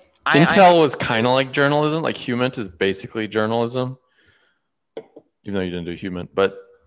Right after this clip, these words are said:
Speaker 2: you know, it's very, like, watch it and report. And I, I think you do that, like, as a bodily function, just because you're
Speaker 1: I,
Speaker 2: curious.
Speaker 1: I would have loved to have talked to people. I just didn't. I, I,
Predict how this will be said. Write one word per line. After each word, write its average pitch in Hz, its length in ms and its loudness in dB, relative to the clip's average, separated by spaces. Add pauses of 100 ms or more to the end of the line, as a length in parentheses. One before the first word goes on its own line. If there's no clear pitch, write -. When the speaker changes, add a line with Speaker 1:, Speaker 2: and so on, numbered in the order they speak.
(960)
Speaker 2:
you 151 100 4
know, 127 120 8
it's 120 120 0
very, 180 240 4
like, 151 220 2
watch 110 380 2
it 113 120 0
and 101 100 -6
report. 90 520 -6 (260)
And 101 180 -2
I, 101 180 -2 (220)
I 117 40 -6
think 139 160 -10
you 127 80 -6
do 110 140 -6
that, 101 200 0 (400)
like, 98 300 -8 (720)
as 117 200 -2
a 107 80 -2
bodily 95 480 -4
function, - 540 -12 (100)
just - 240 -4
because 123 240 -2
you're 160 100 0
Speaker 1:
I, 190 140 0
Speaker 2:
curious. 190 560 -2
Speaker 1:
I 196 100 2
would 339 140 0
have 170 160 0
loved 123 340 0
to 131 100 -2
have 107 100 -4
talked 107 320 -6
to - 80 -16
people. 143 400 -6
I 123 140 0
just 117 280 -10
didn't. 110 400 -6
I, 113 180 -2
I, 113 180 -4